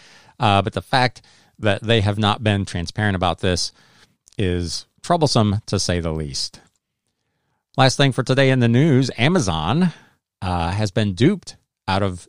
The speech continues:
two hundred and ninety thousand dollars by, uh, a person who was returning the wrong products.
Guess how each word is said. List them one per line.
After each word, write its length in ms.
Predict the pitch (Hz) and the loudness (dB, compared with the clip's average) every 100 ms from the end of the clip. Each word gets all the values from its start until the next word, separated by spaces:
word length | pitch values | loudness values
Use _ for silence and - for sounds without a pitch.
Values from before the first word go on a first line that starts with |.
| _ | _
two 200 | - 196 | -4 -2
hundred 260 | 202 190 | -2 -2
and 180 | 151 107 | -2 0
ninety 360 | 98 117 139 165 | 0 0 -2 -4
thousand 480 | - 101 113 120 104 | 0 0 2 0 0
dollars 360 | 90 92 90 | 0 0 -2
by, 720 | 92 87 87 87 87 87 87 - _ _ | -4 -2 -2 -2 -2 -4 -4 -8 _ _
uh, 400 | 92 85 82 82 - _ _ _ | -8 -6 -6 -8 -12 _ _ _
a 60 | - | -12
person 320 | - 131 147 | -6 -4 -2
who 100 | 120 | -2
was 160 | 110 101 | -2 -2
returning 540 | 98 - 135 135 135 - _ _ _ | -4 -4 -4 -2 -4 -8 _ _ _
the 80 | 120 | -2
wrong 260 | 98 92 90 | 2 2 2
products. 640 | - - 147 90 - - | -4 -2 -2 -2 -4 -10